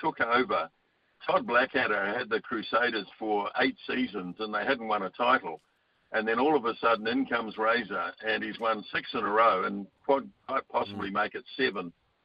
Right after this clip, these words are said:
Speaker 1: before he disappears out of it. But, you know, just talking with some of the boys last night, particularly Justin Marshall, and, um, you, you know that he got, uh, inducted into their Hall of Fame, and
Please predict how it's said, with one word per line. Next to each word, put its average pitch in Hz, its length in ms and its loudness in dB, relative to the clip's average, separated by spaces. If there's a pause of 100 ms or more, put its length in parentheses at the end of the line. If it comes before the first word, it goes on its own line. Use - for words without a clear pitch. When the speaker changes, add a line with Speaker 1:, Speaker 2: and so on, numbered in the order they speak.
(100)
Speaker 1:
before 113 360 2
he 98 40 0
disappears 101 640 -6
out 107 180 0
of 95 120 -2
it. 92 180 -8
But, 104 180 -2 (440)
you 143 80 -6
know, 143 120 8
just 190 260 -2
talking 131 360 2
with 110 160 -2
some 127 160 2
of 110 60 2
the 104 60 -2
boys 107 340 -2
last 104 320 -4
night, 110 280 4
particularly 104 500 -6
Justin 107 420 -4
Marshall, 107 500 -2 (560)
and, 113 440 -2
um, 110 300 2
you, 123 280 -4
you 127 160 -2
know - 180 4
that 208 160 -2
he 123 140 -2
got, 107 240 2 (180)
uh, 107 200 2 (100)
inducted 104 640 -2
into 104 260 -6
their 101 220 -6
Hall 110 260 -4
of 90 120 -8
Fame, 120 360 0
and 98 200 -6